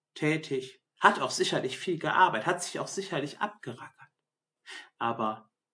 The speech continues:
was noch viel wichtiger gewesen wäre, das Herz, die eigentliche Person Mitte, die ist von Tag zu Tag, von Minute zu Minute weggelaufen. Vermutlich, so wenn man sich das anhört, was er sagt,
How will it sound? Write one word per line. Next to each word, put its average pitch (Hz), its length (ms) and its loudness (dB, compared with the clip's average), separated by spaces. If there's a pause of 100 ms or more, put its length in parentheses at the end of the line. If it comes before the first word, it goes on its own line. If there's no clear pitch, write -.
(220)
was - 220 -6
noch 117 180 -6
viel 120 160 -4
wichtiger 147 460 -6
gewesen 131 560 -4
wäre, 127 540 -2 (460)
das - 240 -10
Herz, - 520 2 (760)
die - 100 -6
eigentliche 123 540 -4
Person 117 540 -6
Mitte, 131 360 -4 (800)
die 175 160 0
ist - 360 -2 (640)
von 127 260 -12
Tag 185 380 0
zu - 160 -12
Tag, - 440 -6 (220)
von 123 260 0
Minute 156 420 0
zu - 200 -2
Minute 131 480 0
weggelaufen. 101 840 -6 (580)
Vermutlich, - 920 4 (500)
so 120 220 -2
wenn 135 140 2
man 131 180 2
sich 127 180 -6
das - 300 -6
anhört, 131 440 -2
was 131 160 -2
er 135 140 0
sagt, 131 460 -4